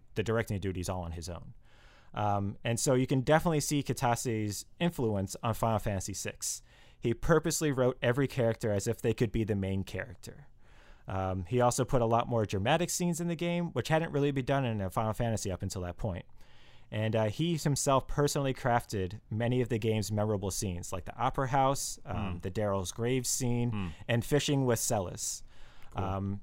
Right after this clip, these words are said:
Speaker 1: those were all things that he did all on his own, and he, he, he worked specifically to do those things, which were some of the most memorable scenes of that entire game, um, which actually almost even defined that game.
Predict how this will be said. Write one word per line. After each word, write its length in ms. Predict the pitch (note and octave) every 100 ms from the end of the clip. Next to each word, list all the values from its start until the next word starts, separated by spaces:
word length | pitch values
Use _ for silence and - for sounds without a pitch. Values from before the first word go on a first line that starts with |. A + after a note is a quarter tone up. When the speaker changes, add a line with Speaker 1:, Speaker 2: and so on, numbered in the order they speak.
| -
Speaker 1:
those 200 | B2 B2+
were 60 | A#2+
all 120 | A#2
things 260 | B2 A#2+
that 140 | A2+ G#2
he 320 | F#2 A#2 A#2
did 260 | G#2 A2+ A2 -
all 160 | A2+ A2+
on 100 | A2+
his 160 | G#2+
own, 360 | G#2+ G#2+ A2 A#2
and 180 | G2+ F#2
he, 220 | G2+ G2 G2+
he, 180 | A2 G2 - -
he 300 | G#2+ G#2 G2+ F#2+ -
worked 220 | A2+ G#2
specifically 680 | - - - A#2+ A2 G2+ G2+
to 100 | F#2+
do 180 | F2 F#2
those 260 | G#2+ - -
things, 360 | A2 A#2 - - - -
which 160 | B2
were 60 | -
some 160 | F#3+
of 60 | E3+
the 120 | A#2 - - -
most 200 | A#2+ -
memorable 320 | A#2+ A2+ G#2
scenes 280 | - A#2+ G2+
of 60 | F#2+
that 120 | F#2+
entire 300 | F2+ G#2 E2+
game, 260 | E2 F#2 - - - - - - - - - -
um, 280 | F2 F2 F2+
which 160 | G2+
actually 280 | A#2+ A#2+ A2
almost 260 | G#2 G2+ G#2
even 380 | A2 G#2+ G2 F#2+
defined 420 | - A#2 A2+ A2+ F#2
that 140 | -
game. 220 | A2 -